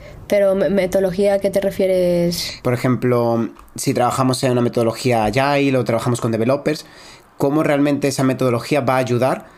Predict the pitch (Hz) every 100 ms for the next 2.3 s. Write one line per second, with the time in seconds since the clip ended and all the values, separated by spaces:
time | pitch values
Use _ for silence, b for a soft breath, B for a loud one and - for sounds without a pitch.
0 | B - - 123 120 117 120 117 113 -
1 | - - - 123 123 - 127 120 110 135
2 | 139 208